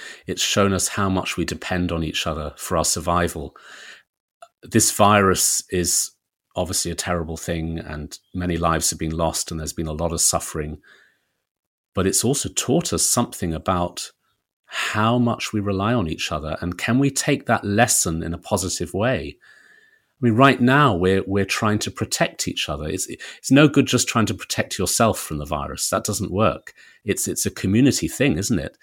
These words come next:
I, I find it fascinating how, you know, you read about wearing a mask and how that is very much about protecting others, not only yourself. It's a two-way thing. So if,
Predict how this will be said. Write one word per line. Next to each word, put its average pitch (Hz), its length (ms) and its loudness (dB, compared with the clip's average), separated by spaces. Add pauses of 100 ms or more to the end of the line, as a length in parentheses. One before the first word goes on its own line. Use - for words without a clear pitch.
(360)
I, 110 160 4
I 113 120 4
find 120 300 4
it 107 80 0
fascinating 107 640 2
how, 92 380 0 (240)
you 104 80 -2
know, 95 60 2
you 95 120 4
read 95 220 4
about 92 380 2 (140)
wearing 98 320 2
a 90 60 -2
mask 92 720 2 (420)
and 92 160 0
how 92 600 2
that 101 180 2 (600)
is 101 200 0
very 113 240 6
much 120 240 2
about 110 180 -2
protecting - 560 -4
others, 98 420 2
not 90 140 -2
only 87 240 0
yourself. 82 720 -4 (360)
It's - 240 -4
a - 40 -4
two-way 98 440 2
thing. 95 340 2
So 92 240 0
if, 87 100 -2